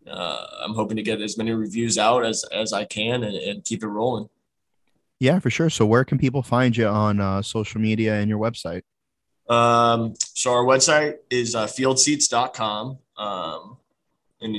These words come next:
Speaker 1: that's where all of our field reviews are and everything else. And, uh, on Instagram, we're field underscore seats, uh, Twitter, field underscore seats. That's, uh, our social media right now. Probably be looking to, to make a Reddit, uh,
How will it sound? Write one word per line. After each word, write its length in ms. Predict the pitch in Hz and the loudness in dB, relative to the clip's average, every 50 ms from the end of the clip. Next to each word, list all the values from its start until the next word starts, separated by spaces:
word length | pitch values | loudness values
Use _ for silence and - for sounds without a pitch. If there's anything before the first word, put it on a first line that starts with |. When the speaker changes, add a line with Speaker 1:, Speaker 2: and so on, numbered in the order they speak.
| - - - | -8 -8 -6
Speaker 1:
that's 200 | - 113 - - | -4 -4 -2 0
where 100 | 120 117 | 2 4
all 120 | 113 120 | 4 4
of 60 | 113 | 4
our 100 | 120 117 | 4 2
field 260 | 117 - 127 123 120 120 | 0 2 0 2 2 2
reviews 400 | 120 104 117 127 127 127 123 123 | 0 0 0 0 0 2 2 4
are 260 | 120 120 123 127 123 | 4 4 4 4 2
and 80 | 120 | 0
everything 320 | 113 113 117 117 127 123 117 | -2 -6 -6 -8 -8 -4 -4
else. 420 | 110 110 120 131 - - - - - | -2 -2 0 0 0 0 0 -2 -2
And, 240 | 110 113 113 110 104 | -4 -2 -2 -2 -2
uh, 220 | 104 101 85 - - - _ _ - | -4 -4 -4 -6 -8 -10 _ _ -2
on 180 | 110 - 117 | 0 0 2
Instagram, 540 | 120 123 113 - 131 127 131 131 131 131 123 | 2 0 0 0 0 2 2 2 2 2 2
we're 120 | 117 113 | 0 -2
field 460 | 113 - - 127 131 131 131 131 120 - | -2 -2 -2 2 4 4 4 4 4 2
underscore 580 | - 120 123 117 113 - - - 127 123 117 | -2 -4 -4 -2 0 0 0 0 -2 -2 0
seats, 720 | 120 - - 117 123 135 139 135 - - - - - - - | 0 -2 -2 -2 -2 -4 -4 -2 -2 0 0 0 -2 -4 -4
uh, 260 | 101 101 101 101 98 | -2 0 0 0 -2
Twitter, 400 | 98 - - 127 127 123 131 123 | -4 -8 -8 -6 -2 -2 -2 -2
field 340 | 127 - 127 123 123 120 110 | -2 -2 -2 -2 -2 0 -2
underscore 480 | 110 120 117 113 - - - 120 120 110 | -4 -2 0 0 0 0 0 -2 -2 0
seats. 720 | - - - 127 131 139 139 - - - - - - - _ _ _ _ _ _ _ _ | 0 0 0 0 -2 -2 -2 0 0 0 0 -2 -4 -10 _ _ _ _ _ _ _ _
That's, 260 | - 117 113 - - 104 | -2 0 0 2 2 2
uh, 260 | 113 110 104 92 - | 2 2 2 0 0
our 120 | - 117 | -2 -2
social 360 | 117 - 127 120 113 - 123 | -2 -2 -2 -2 -2 -4 -2
media 320 | 117 113 117 117 120 120 117 | -2 -2 -2 0 0 0 0
right 240 | 113 113 110 107 107 | 0 0 0 0 -2
now. 480 | 113 117 117 120 123 127 135 131 - _ _ _ _ _ _ _ - | -2 0 2 2 2 0 0 -2 -6 _ _ _ _ _ _ _ -6
Probably 300 | - 117 117 117 113 113 | -2 -2 0 0 -2 -4
be 180 | 107 104 117 110 | -4 -4 -4 -4
looking 320 | 113 113 110 - 120 117 113 | -4 -4 -4 -2 -4 -2 -2
to, 320 | 117 110 104 101 95 - - - | -2 -2 -2 -2 -2 -4 -6 -8
to 140 | - 101 | -8 -6
make 220 | 107 110 113 110 110 | -4 -4 -4 -2 -4
a 40 | 104 | -2
Reddit, 460 | 104 110 107 110 104 98 101 - 104 | -2 0 0 0 -2 -2 -4 -4 -6
uh, 300 | 95 90 95 95 95 | -4 -4 -4 -4 -6